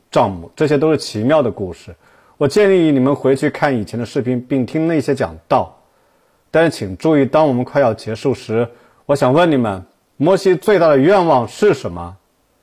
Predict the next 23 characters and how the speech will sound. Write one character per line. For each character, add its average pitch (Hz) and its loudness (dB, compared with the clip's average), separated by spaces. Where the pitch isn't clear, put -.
他 170 2
为 202 4
着 175 4
什 120 -2
么 170 2
而 135 4
祷 85 -6
告？ 90 -6
摩 139 0
西 156 -2
为 165 2
什 98 -8
么 90 -10
祷 90 -10
告？ 92 -8
你 117 -6
们 123 -2
刚 135 0
刚 131 -2
祷 92 -4
告 135 2
了 120 -2
吗？ 98 -8